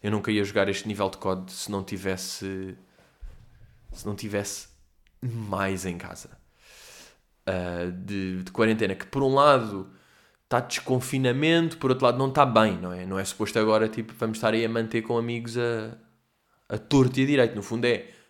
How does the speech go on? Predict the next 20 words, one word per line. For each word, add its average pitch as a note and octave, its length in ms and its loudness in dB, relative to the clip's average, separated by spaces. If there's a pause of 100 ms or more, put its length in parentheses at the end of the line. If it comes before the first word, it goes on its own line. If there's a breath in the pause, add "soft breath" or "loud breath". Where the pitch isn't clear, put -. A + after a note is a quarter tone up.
(160)
Pá, - 440 0 (1300)
podes D3+ 340 4
ir F#3 120 6
ao F3+ 120 8
cabeleireiro, E3 500 6
ou A2+ 80 2
seja, A#2 240 0
de C3 100 4
antes C3+ 180 2
só D3 120 4
podias D3 380 2
ir D3+ 100 4
ao B2 80 6
supermercado B2+ 380 2
e B2+ 40 4
à B2+ 60 2
farmácia, D3 500 0
agora D#3 360 4
alargou-se D#3 760 4 (680 soft breath)
para D#3+ 760 6